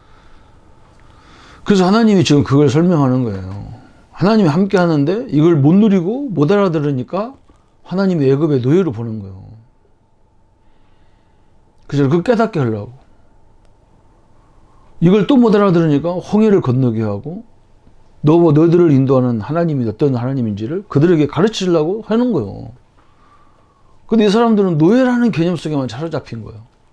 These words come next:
지금 그게 현실의 우리 인생들입니다. 그죠? 다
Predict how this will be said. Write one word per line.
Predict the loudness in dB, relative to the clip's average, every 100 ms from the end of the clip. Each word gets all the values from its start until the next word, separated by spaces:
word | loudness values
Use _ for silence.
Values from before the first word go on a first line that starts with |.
| _ _ _ _ _ _ _ _ _ _ -6
지금 | -2 0
그게 | 0 2 2 2 -2 -8 _ -20 _ _ _ _ _ _ _ -20 _ _
현실의 | -4 0 2 2 2 2 0 -4 -14 -8
우리 | -2 0 0 -2 -8 -16 -8
인생들입니다. | -4 -2 0 0 0 -6 -10 -14 -16 -14 -16 -18 -20 _ _ _ _ _ _ _ _ -20 _ -20 -20 -20 -20 -20 -20 -20 -20 -20 -20 -20 -20
그죠? | -4 -2
다 | 0